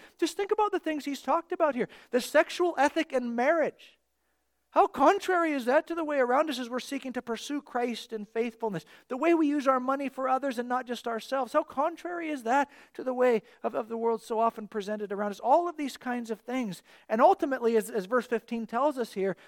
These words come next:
this going outside the camp, living this liturgical life as we follow Jesus, looks like lips that confess Christ as the unchanging superior Son.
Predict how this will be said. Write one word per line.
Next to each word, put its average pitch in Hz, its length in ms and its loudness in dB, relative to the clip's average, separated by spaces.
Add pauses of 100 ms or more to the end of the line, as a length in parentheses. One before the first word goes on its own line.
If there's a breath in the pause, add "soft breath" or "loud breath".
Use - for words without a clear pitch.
(140 soft breath)
this 254 140 -2
going 302 380 2
outside 254 420 0
the 240 80 -4
camp, 247 240 -4
living 285 320 2
this 254 180 -6
liturgical 220 640 -4
life 254 300 6
as 208 100 -4
we 220 80 -6
follow 226 320 2
Jesus, 254 380 -6 (220 soft breath)
looks 311 340 0
like 202 220 2
lips 294 380 -2
that - 180 -10
confess 220 420 -4
Christ - 580 2 (280 loud breath)
as 220 160 2
the 196 180 -4
unchanging 269 800 -4
superior 220 640 -4
Son. 202 500 -8